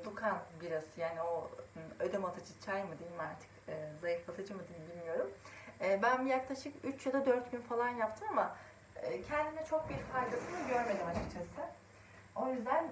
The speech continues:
e, benim böyle hamile kalmadan önce de yaptım. E, böyle bir tarif değil de yine böyle bir, e, ödem atıcı çay var. Şimdi onu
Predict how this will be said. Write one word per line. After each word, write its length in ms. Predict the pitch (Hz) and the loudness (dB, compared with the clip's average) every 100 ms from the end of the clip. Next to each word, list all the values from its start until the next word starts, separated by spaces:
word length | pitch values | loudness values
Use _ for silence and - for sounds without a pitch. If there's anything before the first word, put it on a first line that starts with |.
| - | 2
e, 220 | 196 196 | 2 2
benim 220 | 240 240 | 0 -4
böyle 320 | 233 247 240 - - | -2 0 0 -2 -8
hamile 480 | - 220 220 233 | 0 2 4 2
kalmadan 380 | 233 240 233 220 | 2 0 2 0
önce 220 | 214 202 | -2 -2
de 60 | 208 | -2
yaptım. 420 | 190 175 - 254 - - - - - - - - - - - - - | 0 0 0 -2 -2 -10 -20 -20 -20 -20 -20 -20 -20 -20 -20 -6 0
E, 340 | - - - - - - | 0 2 0 -2 -4 -4
böyle 200 | 196 196 | -4 0
bir 80 | 208 214 - - - | 0 -2 -6 -12 0
tarif 340 | 247 226 247 - | 10 10 10 4
değil 220 | 403 330 | 4 4
de 40 | |
yine 320 | 185 202 208 208 | 6 4 4 4
böyle 260 | 208 214 | 2 2
bir, 120 | 226 233 - - - | -2 -4 -4 -4 -2
e, 80 | - | 2
ödem 260 | 214 220 214 | 4 6 6
atıcı 320 | 220 - 226 | 4 0 -6
çay 300 | - 240 226 | -2 0 2
var. 200 | 226 302 - - - - - - - - - - - | 2 2 -2 -16 -20 -20 -20 -20 -20 -20 -20 -20 -10
Şimdi 280 | - - - | -6 -4 -2
onu 200 | - 196 | 0 0